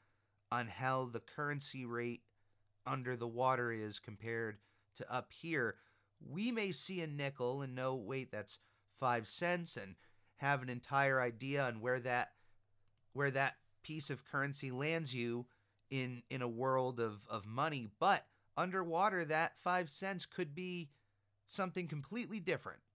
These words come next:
It could be worth a lot more underwater and stretched out more than it could up here. So from the sounds of it, Mister Krabs saved an entire year's salary or more of that,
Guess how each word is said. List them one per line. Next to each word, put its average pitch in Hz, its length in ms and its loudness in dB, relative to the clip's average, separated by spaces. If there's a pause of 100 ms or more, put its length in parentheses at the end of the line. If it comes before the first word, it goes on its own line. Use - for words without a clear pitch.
(320)
It 190 240 0
could 208 260 0
be 214 160 -4
worth 160 520 2
a 143 60 0
lot 131 400 6
more 151 320 2
underwater 131 580 2
and 117 140 -2
stretched - 580 -6 (580)
out 139 260 6
more 135 400 2
than 123 160 -6
it - 120 -12
could 131 340 -4 (100)
up 127 260 -2
here. 107 560 -6 (520)
So 147 420 2
from 160 220 -6
the 143 60 -4
sounds 220 400 0
of 123 120 -6
it, 90 180 -10 (540)
Mister 165 300 -4
Krabs 175 580 2 (100)
saved 160 500 -4
an 147 100 -6
entire 160 540 -2
year's 156 600 -4 (160)
salary 131 880 -2 (280)
or 185 220 2
more 196 340 2
of 131 140 -6
that, 110 320 0